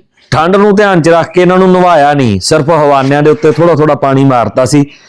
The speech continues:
ਮੇਨ ਚੀਜ਼ ਦੁੱਧ ਵਾਲੇ ਪੱਖ ਤੋਂ ਥਣ ਤੇ ਹਵਾਨਾ ਹੁੰਦਾ ਹੈ, ਤੇ ਉਹ ਤੁਹਾਨੂੰ ਸਹੀ ਕਲੀਅਰ ਦਿਸ ਜੂਗਾ।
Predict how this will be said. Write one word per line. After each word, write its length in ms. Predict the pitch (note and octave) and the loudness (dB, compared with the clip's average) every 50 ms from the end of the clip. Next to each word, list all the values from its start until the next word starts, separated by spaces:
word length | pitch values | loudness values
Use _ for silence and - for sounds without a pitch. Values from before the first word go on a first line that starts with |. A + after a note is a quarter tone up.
| _ _ _ - | _ _ _ -2
ਮੇਨ 320 | B2+ C3+ C#3+ D3 D#3 E3 D#3 | -2 0 0 0 0 0 0
ਚੀਜ਼ 300 | D#3+ E3 E3 D#3+ D3 D#3 | 2 2 2 2 2 0
ਦੁੱਧ 280 | D3 D3 D#3+ E3+ F3+ | 0 0 -2 0 0
ਵਾਲੇ 160 | F#3+ F3+ E3 D3 | 0 0 0 0
ਪੱਖ 240 | A#2 C#3+ C#3 - - | 0 -2 -4 -4 -4
ਤੋਂ 120 | - C#3+ C3 | -4 -4 -4
ਥਣ 260 | - B2+ B2 A#2+ A#2+ | -2 -2 -2 -2 0
ਤੇ 140 | A2+ C#3 C3+ | 0 0 0
ਹਵਾਨਾ 380 | C3 C3+ C3+ C3+ C3+ C#3 C3+ | 0 0 0 0 -2 -2 -2
ਹੁੰਦਾ 220 | C3 C#3 C#3+ C#3 C#3+ | 0 0 0 0 0
ਹੈ, 60 | C#3+ C#3 - _ _ _ _ _ _ - | -2 -4 -8 _ _ _ _ _ _ -2
ਤੇ 60 | G#3+ | -2
ਉਹ 80 | F#3+ | -2
ਤੁਹਾਨੂੰ 320 | F3 - E3 D#3+ D#3 D#3+ D3+ | 0 0 0 0 0 0 0
ਸਹੀ 260 | - D3 C3+ D#3 E3 | 0 0 2 2 0
ਕਲੀਅਰ 340 | - D3 C#3 D3+ E3 E3 D3 | 0 0 2 2 2 2 2
ਦਿਸ 220 | B2+ B2+ G#2+ F2+ | 0 0 0 0
ਜੂਗਾ। 380 | A#2 C3 C#3 C#3 D3 C#3+ - | 0 0 2 2 0 0 -4